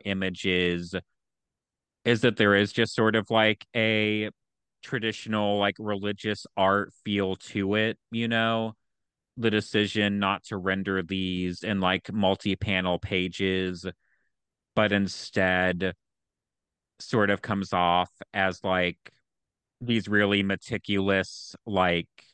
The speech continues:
say, just, like, religious paintings, the degree of reverence that this subject matter is often rendered in and with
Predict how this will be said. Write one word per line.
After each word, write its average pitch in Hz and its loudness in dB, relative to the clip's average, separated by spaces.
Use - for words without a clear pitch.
say, 107 0
just, 98 -4
like, 101 2
religious 95 0
paintings, 98 -4
the 98 2
degree 95 0
of 87 -2
reverence 98 -2
that 92 -4
this 95 -2
subject 98 -2
matter 92 2
is 107 0
often 95 0
rendered 92 0
in 90 -2
and 90 -6
with 90 0